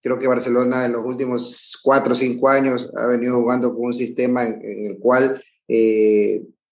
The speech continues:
juega, con, valga la redundancia, con uno en punta, pero las características de este uno en punta, eh, siempre ha sido de pelearla, de ir. Recordemos que con Nahuel Pan no le fue bien,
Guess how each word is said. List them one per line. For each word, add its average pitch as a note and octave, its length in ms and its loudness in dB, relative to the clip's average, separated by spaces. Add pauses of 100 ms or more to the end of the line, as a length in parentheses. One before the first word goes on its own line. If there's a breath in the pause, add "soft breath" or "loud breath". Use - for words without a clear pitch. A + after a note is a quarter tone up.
(380)
juega, F3+ 600 2
con, A#2 160 0
valga C#3 200 4
la C#3 120 6
redundancia, C3 480 -2
con B2 100 -10
uno C#3 220 -6
en B2 120 -12
punta, D3 380 -6 (460 loud breath)
pero C3+ 200 2
las C3+ 140 4
características D#3 720 2
de D3+ 60 2
este D#3 140 0
uno D#3 180 0
en D3 100 -6
punta, D#3 440 0
eh, A#2 520 -4 (100)
siempre C#3 360 -2
ha B2 40 0
sido C3+ 200 0
de B2 100 2
pelearla, B2 560 0
de A2+ 160 -2
ir. C3+ 420 -2 (240 soft breath)
Recordemos C3+ 680 2
que C3 300 2
con B2 160 -4
Nahuel B2 300 2
Pan C3+ 180 0
no C3+ 80 -2
le C3 100 -2
fue A#2+ 140 -2
bien, C#3+ 480 2